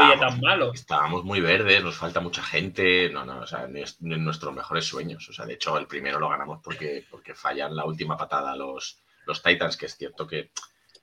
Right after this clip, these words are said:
Speaker 2: que algo hacemos nosotros bien para que tengan que chutar desde lejos, pero un, un kicker de N F L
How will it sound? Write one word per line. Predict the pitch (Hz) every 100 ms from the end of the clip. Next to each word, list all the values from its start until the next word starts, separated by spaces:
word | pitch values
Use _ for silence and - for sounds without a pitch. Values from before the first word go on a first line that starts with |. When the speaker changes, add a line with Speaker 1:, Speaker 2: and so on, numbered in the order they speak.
| _
Speaker 2:
que | -
algo | 71 76
hacemos | 76 78
nosotros | 73 73 - 73
bien | 73
para | 80 80
que | 78 - _
tengan | 78 73
que | 78
chutar | 78 78 76
desde | 67 67
lejos, | 65 - 73 -
pero | - - - - - _
un, | - - 131 131 _ _
un | - 69 67 67 67 _
kicker | 85 76 71
de | 69
N | 65
F | 67 71
L | 71 76 78